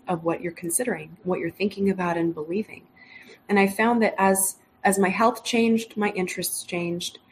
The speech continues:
As my interests changed, my beliefs changed. And so it was this really interesting cycle of detoxifying from what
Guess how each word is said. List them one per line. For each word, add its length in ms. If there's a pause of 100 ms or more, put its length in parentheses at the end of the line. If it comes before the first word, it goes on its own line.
(340)
As 140
my 80
interests 480
changed, 360
my 120
beliefs 440
changed. 500 (580)
And 160
so 200
it 100
was 160
this 200
really 220
interesting 400
cycle 580
of 320 (260)
detoxifying 840
from 300
what 300